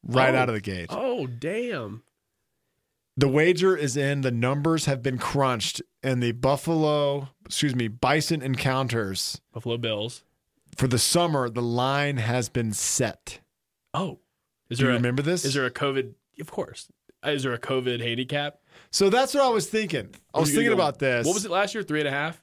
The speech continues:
Speaker 1: No, it was two and a half last year. But we had an encounter early, a week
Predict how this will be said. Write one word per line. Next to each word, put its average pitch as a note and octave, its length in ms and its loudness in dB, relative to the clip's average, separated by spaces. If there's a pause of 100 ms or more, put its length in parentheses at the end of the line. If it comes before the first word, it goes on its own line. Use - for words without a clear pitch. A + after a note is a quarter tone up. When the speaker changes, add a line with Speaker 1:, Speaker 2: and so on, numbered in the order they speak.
(120)
Speaker 1:
No, F3+ 240 6
it - 20 6
was D#3+ 120 0
two G#3+ 160 0
and A#3 80 2
a G3 40 4
half F3 260 2
last C#3+ 320 0
year. G2+ 280 -2 (560)
But C#3+ 260 4 (420)
we D#3 220 4
had F3+ 320 4
an F3 100 2
encounter D3+ 680 0
early, D#3 680 2 (140)
a C#3 160 2
week C#3 500 0